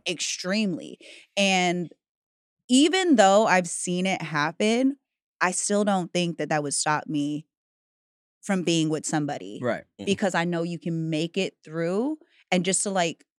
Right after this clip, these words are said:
Speaker 1: man, I'm down with cutting people off. Like, if it's gonna be difficult, that's fine, especially if I'm building my own.
Speaker 2: Yeah, yeah.
Speaker 1: So that's why watching the two families make it about them,
Speaker 2: Mm.
Speaker 1: that's where it was like, "Y'all selfish ass
Speaker 2: <laughs>
Speaker 1: people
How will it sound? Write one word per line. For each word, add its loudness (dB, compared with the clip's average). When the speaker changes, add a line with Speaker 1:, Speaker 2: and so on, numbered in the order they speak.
Speaker 1:
man, 2
I'm 4
down 6
with -4
cutting -4
people -4
off. -4
Like, 0
if 2
it's 0
gonna 4
be 2
difficult, 0
that's 0
fine, 0
especially -2
if -4
I'm 0
building 0
my 0
own. -2
Speaker 2:
Yeah, 4
yeah. -6
Speaker 1:
So 4
that's 2
why 4
watching 2
the 0
two -4
families -4
make -2
it 0
about -2
them, 0
Speaker 2:
Mm. -2
Speaker 1:
that's 0
where 4
it 2
was 0
like, 0
"Y'all 0
selfish -4
ass -4
Speaker 2:
<laughs> -8
Speaker 1:
people 4